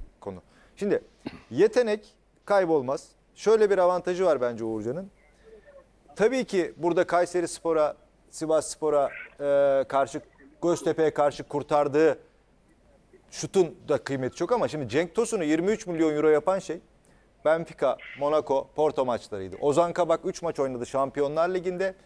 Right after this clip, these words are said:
Hikayesi on milyon eurolara bir anda çıktı. Neyi anlatmaya çalışıyorum? Şimdi Uğurcan Çakır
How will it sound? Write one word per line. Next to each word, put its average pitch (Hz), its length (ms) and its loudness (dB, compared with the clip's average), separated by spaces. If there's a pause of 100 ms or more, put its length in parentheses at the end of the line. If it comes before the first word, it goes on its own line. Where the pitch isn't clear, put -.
(260)
Hikayesi 151 440 0
on 156 120 0
milyon 151 300 -2
eurolara 151 380 2
bir 156 60 2
anda 147 260 0
çıktı. - 400 -16
Neyi 202 200 2
anlatmaya 143 460 0
çalışıyorum? 101 480 -10 (640)
Şimdi 185 180 -2
Uğurcan 214 460 4
Çakır 208 360 0